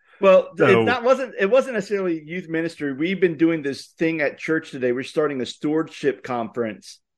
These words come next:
Speaker 1: or
Speaker 2: Okay.
Speaker 1: stewardship, uh, three. So we have combined services. So we don't have our two services. So we have combined services,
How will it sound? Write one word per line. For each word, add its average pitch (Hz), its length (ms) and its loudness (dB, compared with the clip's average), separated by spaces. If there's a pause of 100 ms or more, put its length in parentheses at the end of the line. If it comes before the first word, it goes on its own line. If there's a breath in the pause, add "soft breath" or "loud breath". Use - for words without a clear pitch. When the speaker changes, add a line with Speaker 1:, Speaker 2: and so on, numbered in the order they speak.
(200)
Speaker 1:
or 127 180 4
Speaker 2:
Okay. 92 120 -2
Speaker 1:
stewardship, 156 640 0
uh, 117 200 -2 (120)
three. 151 260 -8 (220 loud breath)
So 147 380 4
we 147 160 -2
have 151 160 0
combined 156 480 -2
services. 123 640 -4
So 147 80 -8
we 143 60 -2
don't 151 120 -2
have 170 120 -6
our 160 80 -2
two 165 160 -6
services. 143 420 -6
So 143 80 -2
we 135 80 2
have 127 140 -4
combined 139 420 -6
services, 117 800 -4